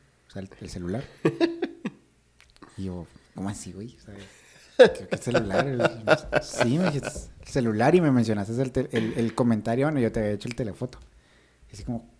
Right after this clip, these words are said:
Speaker 1: "Ya me perdí, o sea, contexto, por favor".
Speaker 2: <laughs>
Speaker 1: Y entonces me di cuenta que vos en lugar de, de leer telefoto, leíste teléfono.
Speaker 2: Leí teléfono,
Speaker 1: Ajá,
Speaker 2: efectivamente
Speaker 1: leíste teléfono,
Speaker 2: leí
Speaker 1: entonces
Speaker 2: teléfono.
Speaker 1: creíste que te estaba pidiendo prestado tu teléfono.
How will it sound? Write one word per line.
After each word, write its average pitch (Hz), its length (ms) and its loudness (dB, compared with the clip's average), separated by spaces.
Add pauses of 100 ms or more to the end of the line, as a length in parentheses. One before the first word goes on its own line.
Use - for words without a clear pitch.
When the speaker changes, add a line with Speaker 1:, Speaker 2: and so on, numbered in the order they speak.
(100)
Speaker 1:
"Ya - 140 -4
me 117 100 0
perdí, 110 520 -2
o 127 40 -2
sea, 123 360 0
contexto, 135 520 2
por 131 160 2
favor". 120 340 4
Speaker 2:
<laughs> - 160 -6 (580)
Speaker 1:
Y 151 40 2
entonces 147 420 6
me 160 160 4
di 147 120 4
cuenta 147 340 4
que 139 80 2
vos 117 200 4
en 139 200 2
lugar 107 280 2
de, 127 360 0
de 101 360 -4 (160)
leer 113 480 -2 (360)
telefoto, 151 680 0 (200)
leíste 113 360 -4
teléfono. 139 480 4
Speaker 2:
Leí 117 220 0
teléfono, 107 420 -4
Speaker 1:
Ajá, 110 140 -4
Speaker 2:
efectivamente 117 240 2
Speaker 1:
leíste 123 260 10
teléfono, 123 200 6
Speaker 2:
leí 127 100 8
Speaker 1:
entonces 160 300 10
Speaker 2:
teléfono. 202 180 12
Speaker 1:
creíste 175 300 8
que 160 240 10
te 131 120 4
estaba 139 320 6
pidiendo 135 280 4
prestado 120 380 2
tu 139 100 -6
teléfono. 123 480 -2